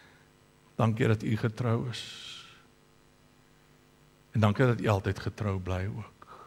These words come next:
O Gees van God, ek bid dat elkeen wat ore het, sal hoor. En die wat verval het en voel, maar ek is cool. Ek is nie so warm vir Christus en, en ek is nie so naby aan die Here as ek was nie.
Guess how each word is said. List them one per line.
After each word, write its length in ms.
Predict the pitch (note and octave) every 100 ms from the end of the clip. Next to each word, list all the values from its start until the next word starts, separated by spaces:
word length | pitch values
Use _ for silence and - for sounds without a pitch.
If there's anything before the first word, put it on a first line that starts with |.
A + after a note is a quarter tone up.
| - _ _ _ _ _ _ _ - _ -
O 120 | G#2
Gees 280 | - A#2+ G#2+
van 160 | A#2
God, 220 | G#2 B2 -
ek 160 | A2+
bid 140 | C3 A#2+
dat 160 | A2+
elkeen 440 | A#2 A2+ A2+ B2+ A2
wat 180 | G2+
ore 280 | - A#2+ A#2
het, 220 | G2+ F#2+
sal 280 | - - A2
hoor. 260 | G#2+ A2 A2 - - - _ _ - - - - - - - - _ _ _ - - - -
En 120 | A#2+
die 160 | B2+
wat 200 | C3+ C3
verval 380 | - B2+ - C#3+
het 160 | C3+ B2+
en 220 | A2 G#2+
voel, 240 | - C3+
maar 300 | B2+ A#2+ A2
ek 200 | - C3
is 180 | B2+ -
cool. 380 | - G#2 G2 G#2+ - - - _ _ _ _ _ _ _ _ -
Ek 100 | B2 C#3
is 80 | -
nie 100 | C3
so 180 | C#3+ A2+
warm 300 | G#2+ A#2+ A#2
vir 120 | A2+ G2+
Christus 460 | C3 A#2+ C3 A#2+
en, 80 | -
en 160 | A#2+ B2
ek 80 | A#2+
is 120 | A2+ C3
nie 80 |
so 120 | - B2+
naby 460 | G2+ G2+ A2+ A#2+
aan 100 | A#2
die 80 | G#2
Here 140 | G#2+ G#2
as 80 |
ek 160 | G#2+ -
was 240 | A2+ A2 -
nie. 140 | C#3+